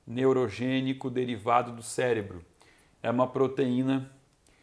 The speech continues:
que atua de forma a proteger o cérebro contra doenças como Alzheimer, atua melhorando cognição, atua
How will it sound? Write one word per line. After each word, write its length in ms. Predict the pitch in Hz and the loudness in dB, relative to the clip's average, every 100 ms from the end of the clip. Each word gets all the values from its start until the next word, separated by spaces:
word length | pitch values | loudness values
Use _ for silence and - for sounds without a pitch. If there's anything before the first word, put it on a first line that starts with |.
| _ _ _ _ | _ _ _ _
que 120 | 131 | 4
atua 420 | 123 - 135 139 | 4 2 4 4
de 100 | 113 | 2
forma 560 | 113 135 123 131 127 - | -2 6 6 6 2 2
a 120 | 120 | 0
proteger 880 | - - 175 196 175 160 107 135 139 | 2 4 4 4 4 2 2 4 4
o 80 | 123 | 2
cérebro 600 | - 117 120 123 123 123 | 2 2 4 2 -2 -6
contra 400 | - 120 117 117 | -4 -4 -2 -4
doenças 600 | 113 117 117 113 110 - | -2 -2 -2 -6 -6 -8
como 320 | - 117 110 | -4 -2 0
Alzheimer, 840 | 110 98 117 117 113 110 113 113 - - - - - - _ - | -2 0 4 6 4 2 -2 -6 -8 -20 -20 -20 -20 -20 _ 4
atua 840 | 120 117 - 139 135 131 123 - - | 6 6 4 6 10 10 8 2 -6
melhorando 760 | 120 123 123 123 120 120 113 - - _ | 0 2 4 2 2 0 -2 -12 -20 _
cognição, 1080 | 156 131 135 131 - - 123 123 120 123 117 - - - - _ | 4 4 2 -2 -2 0 2 4 2 0 -4 -12 -20 -20 -20 _
atua 680 | 135 120 - 175 196 190 - | -2 -2 2 6 8 6 0